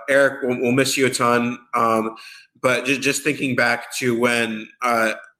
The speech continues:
me and Eric had the idea for this podcast, th-, it was my idea to begin with. I slid into his D Ms and I said, "Hey, Eric, do you wanna do a podcast with me?"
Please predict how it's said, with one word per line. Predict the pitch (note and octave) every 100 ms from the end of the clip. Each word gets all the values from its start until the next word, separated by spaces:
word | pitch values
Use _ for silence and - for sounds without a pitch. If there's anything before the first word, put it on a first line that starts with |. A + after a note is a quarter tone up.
| _ _
me | D3 C3
and | C3
Eric | B2 B2 B2
had | - A#2+
the | A#2
idea | A2+ A#2+ A2+
for | -
this | A2+ -
podcast, | - C3 C3 - G#2+ A2 - - - - _ _ -
th-, | C#3+ D3+
it | F3
was | C#3+
my | D3+ F3
idea | C#3+ B2+ B2
to | -
begin | A#2+ A#2+
with. | A#2 A#2
I | B2+
slid | - D#3
into | D3 C#3+
his | C#3+ A#2+
D | C3 A#2+
Ms | A2+ G#2+ - -
and | C3 A#2
I |
said, | A2 - A#2+ A#2 - - -
"Hey, | D#3 E3
Eric, | D#3+ B2 -
do | C3
you |
wanna | E3+ G3
do |
a | E3 -
podcast | F#3 G3 A#2+ A2
with | A#2 G#2
me?" | A2